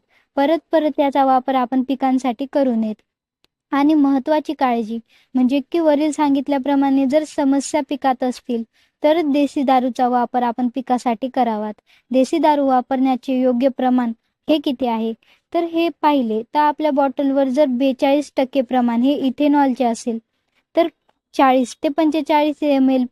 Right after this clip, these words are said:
प्रति वीस लिटरच्या पंपासाठी आपण देशी दारू वापरावी. आणि जर बॉटलवर इथेनॉलचे प्रमाण हे पंचवीस टक्के असेल,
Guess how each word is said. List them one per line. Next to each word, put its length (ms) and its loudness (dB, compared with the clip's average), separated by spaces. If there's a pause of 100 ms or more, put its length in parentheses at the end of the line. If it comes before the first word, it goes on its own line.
(140)
प्रति 340 0
वीस 280 -2
लिटरच्या 440 -2
पंपासाठी 600 -2
आपण 360 -2 (180)
देशी 320 -2
दारू 240 0
वापरावी. 540 -2 (440)
आणि 220 2
जर 160 2
बॉटलवर 560 0
इथेनॉलचे 640 0
प्रमाण 420 0 (380)
हे 60 2
पंचवीस 560 2
टक्के 280 -2
असेल, 400 -2